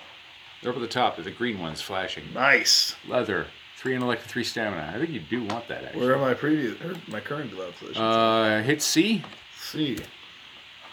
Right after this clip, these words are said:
Speaker 1: Uh, your gloves would be here.
Speaker 2: Am I even wearing gloves?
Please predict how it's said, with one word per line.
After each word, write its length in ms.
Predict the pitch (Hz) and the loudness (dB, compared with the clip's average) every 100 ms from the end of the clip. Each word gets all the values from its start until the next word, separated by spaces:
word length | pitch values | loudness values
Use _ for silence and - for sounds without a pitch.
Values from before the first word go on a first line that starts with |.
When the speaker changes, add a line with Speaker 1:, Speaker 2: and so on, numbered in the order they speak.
| - - - - - - | -20 -20 -20 -18 -14 -6
Speaker 1:
Uh, 240 | 107 110 107 | -4 -2 -2
your 100 | 101 | -4
gloves 380 | 113 123 139 117 | -2 -4 -4 -6
would 100 | 107 | -4
be 100 | 101 | -2
here. 360 | 104 104 65 - - - - - - - | 0 0 -2 -8 -18 -20 -20 -12 -10 -4
Speaker 2:
Am 80 | 120 | -2
I 60 | |
even 260 | 113 123 104 | -2 -4 -8
wearing 260 | 104 107 113 | -8 -8 -6
gloves? 220 | 135 | -6